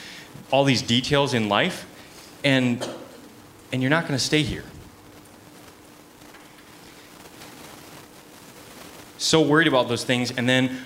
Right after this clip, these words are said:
our relationship with God starts to slip, and we're not spending time with Him.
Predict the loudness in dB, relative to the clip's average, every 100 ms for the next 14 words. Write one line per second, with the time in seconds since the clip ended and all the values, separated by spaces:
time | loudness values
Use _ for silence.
0 | -4 0 2 2 0 -2 -4 -4 0 2
1 | 2 -2 -8 -12 -2 -2 0 -4 -2 0
2 | 0 -4 -18 -12 -4 -2 -2 -4 -12 -20
3 | -20 -20 -20 -4 2 2 2 2 2 2
4 | 2 2 -2